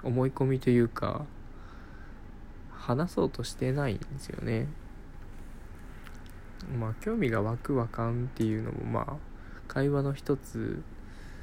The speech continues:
大事な要素だと思うんですけど、まあ、まず大前提、どんな人に対しても興味を持つっ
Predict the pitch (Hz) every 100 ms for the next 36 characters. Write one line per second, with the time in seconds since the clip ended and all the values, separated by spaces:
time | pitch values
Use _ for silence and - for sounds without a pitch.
0 | - - - - - - 117 123 143 139
1 | 131 123 - 92 - 104 104 - - -
2 | 110 120 - - - - - 120 117 110
3 | 147 156 107 127 170 202 151 110 - 107
4 | - 120 123 123 147 147 - 135 113 104
5 | 104 - 104 101 107 123 - - - -
6 | - - - - 214 160 101 98 107 113
7 | 110 -